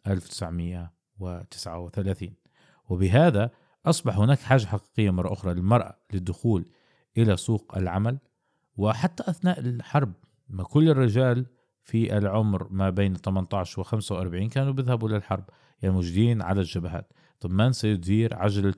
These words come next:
الإنتاج في ألمانيا؟ بكل تأكيد اضطرت الدولة إلى دفع النساء إلى خوض العمل والذهاب إلى المصانع وتشغيل هذه المصانع،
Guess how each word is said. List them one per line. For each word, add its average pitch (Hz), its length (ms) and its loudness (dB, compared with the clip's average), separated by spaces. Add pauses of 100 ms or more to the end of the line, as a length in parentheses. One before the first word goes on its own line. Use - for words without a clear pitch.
الإنتاج 90 520 -4
في 95 280 -4
ألمانيا؟ 120 400 2 (640)
بكل 156 240 2
تأكيد 127 640 0 (600)
اضطرت 135 500 2
الدولة 107 340 2
إلى 92 200 0
دفع 95 360 -4
النساء 95 580 -2
إلى 92 180 -2
خوض 92 580 -2 (680)
العمل 101 720 0
والذهاب 98 800 0
إلى 90 180 -2
المصانع 110 640 -2
وتشغيل 92 520 -2
هذه 87 240 -4
المصانع، 127 680 -2